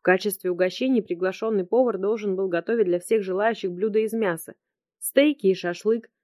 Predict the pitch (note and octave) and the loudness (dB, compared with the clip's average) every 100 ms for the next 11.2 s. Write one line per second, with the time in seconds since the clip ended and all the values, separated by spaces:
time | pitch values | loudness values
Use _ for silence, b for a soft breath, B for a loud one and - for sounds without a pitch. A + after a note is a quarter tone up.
0 | _ F3 G#3+ B3 - F#3 - A3 B3+ A3 | _ 4 6 6 4 -4 -2 0 0 -2
1 | - G#3+ A3 G3+ F3+ F#3 - - - F3+ | -4 0 2 2 0 -8 -8 -10 -8 -2
2 | G#3+ F#3+ E3+ E3+ F3 B3+ C4+ - F3+ E3+ | -2 -2 -4 -6 -4 -4 -6 -8 -2 0
3 | E3+ G#3+ - - - G3 G3+ F3 E3 D#3 | 2 -2 -2 -8 -6 -2 -2 0 -6 -6
4 | - _ _ _ - F3+ F3 C4 C4 - | -14 _ _ _ 4 4 6 2 0 -2
5 | G#3 G#3+ A#3 A3+ F#3+ E3+ F3+ G#3 G#3 G3+ | -2 -2 -4 -4 -8 -8 -6 -6 -2 -2
6 | F#3+ G3 - C#4 C4 G#3 F#3 G3 F#3+ - | -2 -6 -2 -2 0 0 0 -2 -8 -6
7 | E3 F3 A#3+ A#3 F3 G3 G#3 F3 E3 E3 | -4 0 2 2 2 0 2 0 0 -2
8 | F#3 A#3+ A3+ F#3+ F3 F3+ G3+ B3+ B3+ - | 0 0 -2 -2 -4 -2 -2 -2 -4 -2
9 | G#3+ G#3+ A3 A3 G#3 - C4+ B3 A3 G3 | -2 -2 -6 -6 -10 -4 -2 0 -2 -6
10 | A3 F#3+ F3 F3 F3+ F#3 F#3 G#3+ G3+ G#3 | -6 -6 -4 0 0 -2 -4 -6 0 0
11 | E3+ | 0